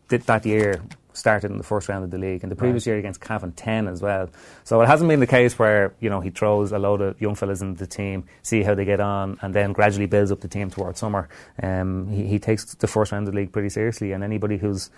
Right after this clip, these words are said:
Speaker 1: who's, uh, who's around and who's available will start.
Speaker 2: And is that your sense it's gonna be the case this weekend?
Speaker 1: I think so, yeah. Yeah, now there, there are players that aren't around. You know, James McCarthy had an operation. I think Kieran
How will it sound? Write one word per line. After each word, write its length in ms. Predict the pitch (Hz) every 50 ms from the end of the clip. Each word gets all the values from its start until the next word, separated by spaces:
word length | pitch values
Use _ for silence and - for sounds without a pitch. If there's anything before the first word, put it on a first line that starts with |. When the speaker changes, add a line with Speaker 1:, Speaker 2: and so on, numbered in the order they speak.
| - - _
Speaker 1:
who's, 260 | _ - 101 101 92
uh, 220 | 98 95 98 98 95 -
who's 160 | 95 104 95
around 340 | 95 92 98 101 104 107 101
and 80 | 98 92
who's 160 | 101 98 92
available 500 | 98 95 101 104 104 104 101 98 98 - - - -
will 140 | 104 101
start. 400 | 90 - - 104 107 113 117 - - _ _ -
Speaker 2:
And 100 | 113 110
is 80 | 104
that 120 | 120 117 110
your 100 | 110 107
sense 200 | - 120 107 -
it's 140 | 101 90
gonna 140 | - 113 104
be 80 | 101 98
the 80 | 101
case 160 | 104 104 98 -
this 120 | 101 -
weekend? 360 | 104 92 104 104 110 110 - -
Speaker 1:
I 60 | 107
think 180 | - 107 110
so, 240 | 107 - 107 107 110
yeah. 220 | 104 104 104 107 -
Yeah, 140 | - 113 117
now 160 | 135 139 139
there, 160 | 131 143 139
there 160 | 120 139 135
are 60 | 135 123
players 300 | - 147 139 135 131 113
that 100 | 117 110
aren't 180 | 107 107 104 -
around. 400 | 98 101 101 104 107 107 101 -
You 60 | 95
know, 120 | 92 92
James 220 | 95 101 101 95 90
McCarthy 360 | 92 - 101 101 95 101 95
had 180 | 98 95 92
an 100 | 98 95
operation. 500 | 98 92 - 98 98 98 101 - - 101
I 40 | 87
think 280 | 85 - 95 92 - - - - - - _ _
Kieran 220 | - 107 101 98